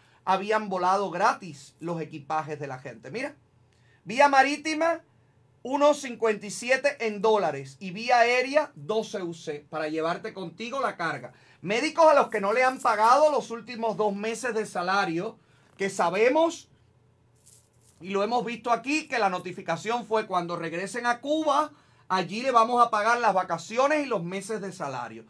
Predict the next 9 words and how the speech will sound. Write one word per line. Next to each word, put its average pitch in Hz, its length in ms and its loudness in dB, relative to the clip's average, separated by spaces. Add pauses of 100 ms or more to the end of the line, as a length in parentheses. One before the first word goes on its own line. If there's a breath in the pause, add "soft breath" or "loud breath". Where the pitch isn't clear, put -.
(400 soft breath)
Pero 233 340 0
están 196 300 -6
las 220 160 -2
denuncias 196 1000 -10 (760 soft breath)
que 240 480 2
este 214 260 -2
tipo 220 400 -6
de 185 160 -6
ley 208 480 -2